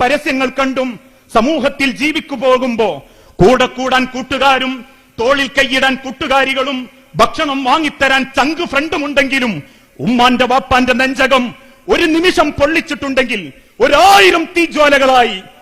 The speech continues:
മക്കളെ അത് പിടികൂടുമെന്ന് ഞാനല്ല പഠിപ്പിച്ചത്, ലോകത്തിന്റെ അന്ത്യപ്രവാചകൻ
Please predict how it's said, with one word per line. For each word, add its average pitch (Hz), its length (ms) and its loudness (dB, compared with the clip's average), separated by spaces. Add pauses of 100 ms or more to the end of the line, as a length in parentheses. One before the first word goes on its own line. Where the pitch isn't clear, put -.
(180)
മക്കളെ 262 440 0
അത് 254 160 -2
പിടികൂടുമെന്ന് 262 960 -4 (340)
ഞാനല്ല 254 600 0
പഠിപ്പിച്ചത്, 254 840 -4 (360)
ലോകത്തിന്റെ 247 640 -2
അന്ത്യപ്രവാചകൻ 247 1040 0